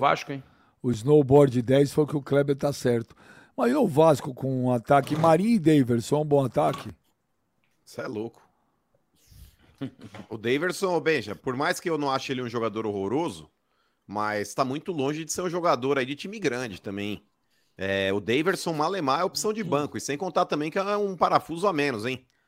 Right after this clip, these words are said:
Speaker 3: Qualquer coisa quer ficar simulando, qualquer coisa quer ficar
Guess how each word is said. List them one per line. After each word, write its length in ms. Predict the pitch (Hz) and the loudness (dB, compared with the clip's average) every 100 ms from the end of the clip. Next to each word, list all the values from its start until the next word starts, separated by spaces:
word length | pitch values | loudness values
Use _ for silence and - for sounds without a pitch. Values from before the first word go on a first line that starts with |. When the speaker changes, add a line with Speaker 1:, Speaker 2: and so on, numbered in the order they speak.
| _ - | _ -8
Speaker 3:
Qualquer 260 | 101 156 | 0 0
coisa 360 | 160 143 165 135 | 0 2 2 2
quer 280 | 147 135 120 | 2 2 2
ficar 160 | 131 | -2
simulando, 760 | - 135 123 101 107 143 135 107 | -4 -8 -6 -4 -2 0 0 -2
qualquer 260 | 113 147 | -6 -6
coisa 300 | - 135 135 | -2 -2 -2
quer 120 | 123 131 | -4 -8
ficar 420 | - 127 117 | 0 4 4